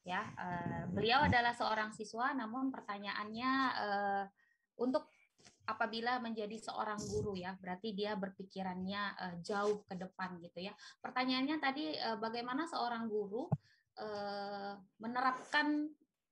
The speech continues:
gerakan pen-, penguatan pendidikan karakter selama pembelajaran daring? Apakah selama pembelajaran jarak jauh, guru harus tetap menerapkan, eh, gerakan penguatan pendidikan karakter ya? Jadi jawaban dari saya, iya, harus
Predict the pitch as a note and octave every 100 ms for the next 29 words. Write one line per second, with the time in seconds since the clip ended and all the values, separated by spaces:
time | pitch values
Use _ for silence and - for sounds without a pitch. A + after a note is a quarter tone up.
0 | _ G#3+ A3 A#3 A#3 C4+ C4+ C4 _ _
1 | A#3 A#3+ A#3 - A#3+ A#3+ A#3+ C4+ C4+ A#3
2 | A3+ A3 G#3+ G#3+ G#3+ G#3+ - C4 A#3+ -
3 | G#3 G3 G#3 G#3 G3+ F#3+ F#3+ F#3+ F#3 F#3+
4 | F#3 F#3 F#3 F#3+ E4 D#4+ F4+ C#4 A#3 A3+
5 | A3 A3 G#3+ G#3 G3+ G3+ G3+ G#3 G#3 G#3
6 | G#3 - F3+ A#3+ - - - - B3 F#4
7 | E4 D#4+ D#4 C#4+ C#4+ C#4+ A3+ B3 B3 A#3
8 | A#3 - _ C#4+ D4 D4 - - _ -
9 | A3+ G#3+ A#3 A#3+ - C4+ C#4 C4 A#3 A3+
10 | A3+ B3 B3+ G#3 G3+ G3 G3 F#3+ F#3+ F#3+
11 | F#3+ - F#3 F3+ - _ F#3 F#3 - _
12 | _ _ _ _ - A3 D4+ C4 C4+ C4+
13 | C#4 C#4+ C#4 C#4+ D4+ D#4+ C#4 F#3+ F3+ A#3
14 | B3+ A3 - -